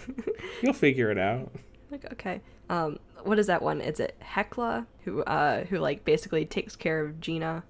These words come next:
Speaker 1: Yeah.
Speaker 2: Oh my gosh.
Speaker 1: Mm-hmm.
Speaker 2: So sweet. Who's also like, you
Speaker 1: Mm-hmm.
Speaker 2: know, "Can you do something for me, please? Can you make sure she's doing okay?" <laughs>
Speaker 1: <laughs>
Speaker 2: And I'm like, "Yes." And they're like, "Thank
Speaker 1: Yes,
Speaker 2: you."
Speaker 1: I can.
Speaker 2: Yes.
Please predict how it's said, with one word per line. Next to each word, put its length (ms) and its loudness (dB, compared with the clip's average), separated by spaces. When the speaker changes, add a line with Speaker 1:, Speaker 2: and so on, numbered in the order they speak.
Speaker 1:
Yeah. 240 4
Speaker 2:
Oh 180 -2
my 100 -2
gosh. 300 0
Speaker 1:
Mm-hmm. 340 2
Speaker 2:
So 300 6
sweet. 360 4
Who's 100 2
also 260 2
like, 280 4
you 120 -2
Speaker 1:
Mm-hmm. 0 -
Speaker 2:
know, 200 0
"Can 200 -8
you 80 -2
do 240 0
something 400 0
for 160 -8
me, 160 0
please? 480 -2
Can 220 -8
you 160 -4
make 180 -4
sure 220 0
she's 260 -2
doing 320 2
okay?" 800 0
<laughs> 920 -8
Speaker 1:
<laughs> 0 -
Speaker 2:
And 960 4
I'm 100 4
like, 220 0
"Yes." 640 -2
And 80 -6
they're 80 -2
like, 200 -8
"Thank 160 -2
Speaker 1:
Yes, 140 0
Speaker 2:
you." 60 4
Speaker 1:
I 40 2
can. 580 -2
Speaker 2:
Yes. 440 -10